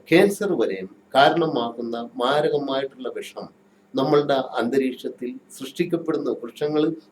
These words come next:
ഉന്മൂലനം ചെയ്യുന്നത് കൊണ്ട് സംഭവിക്കുന്നതാണ്. നമ്മളുടെ കൊച്ചി നഗരം തന്നെ ഉദാഹരണം എടുത്തു നോക്കൂ. ഇന്നും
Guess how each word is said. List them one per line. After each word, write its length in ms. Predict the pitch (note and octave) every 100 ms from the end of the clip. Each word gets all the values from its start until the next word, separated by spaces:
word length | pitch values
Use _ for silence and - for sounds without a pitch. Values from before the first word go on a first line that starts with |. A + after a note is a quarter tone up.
| - C#3
ഉന്മൂലനം 460 | D3+ D3 D3+ D3 -
ചെയ്യുന്നത് 340 | C#3 C#3+ D3+ C#3
കൊണ്ട് 200 | C3+ C#3 -
സംഭവിക്കുന്നതാണ്. 760 | C3 C3 B2+ B2 A#2+ A2 F#2+ - _ _ _ F#3
നമ്മളുടെ 380 | A3 A#3+ B3 A3 A3
കൊച്ചി 240 | F#3+ G#3+ G3+
നഗരം 260 | F3+ E3+ E3
തന്നെ 180 | D3+ C#3+ C#3
ഉദാഹരണം 480 | C#3 C3+ D3 C#3 C3
എടുത്തു 220 | A#2+ - A#2+
നോക്കൂ. 260 | G#2 - E2+ - -
ഇന്നും 260 | C3+ D#3+